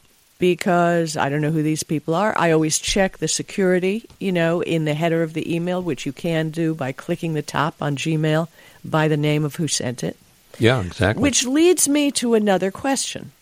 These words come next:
Speaker 1: I have a moral question.
Speaker 2: Okay.
Speaker 1: Of course, I'm gonna do the right thing.
Speaker 2: Yeah.
Speaker 1: But there's a Marcia Collier out there,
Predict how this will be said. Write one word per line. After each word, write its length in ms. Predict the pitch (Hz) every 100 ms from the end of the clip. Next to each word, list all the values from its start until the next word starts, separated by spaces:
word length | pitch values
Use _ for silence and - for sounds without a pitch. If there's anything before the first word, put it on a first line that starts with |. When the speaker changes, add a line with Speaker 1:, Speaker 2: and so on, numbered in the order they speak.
| _ -
Speaker 1:
I 60 |
have 80 | 349
a 80 | 302
moral 400 | 233 220 208 214
question. 600 | - 220 226 - - - _ _ -
Speaker 2:
Okay. 240 | 110 107
Speaker 1:
Of 60 | 156
course, 440 | - 269 247 -
I'm 160 | - 185
gonna 200 | 180 175
do 160 | 160 160
the 120 | 160
right 260 | 156 143
thing. 300 | - 127 120 - - _ -
Speaker 2:
Yeah. 140 | 120 98
Speaker 1:
But 300 | 247 156 - - - - - - - - - _ _ -
there's 300 | 269 370 359
a 40 |
Marcia 400 | 247 226 254 -
Collier 480 | 180 214 226 220 180
out 240 | 160 147
there, 320 | - 156 160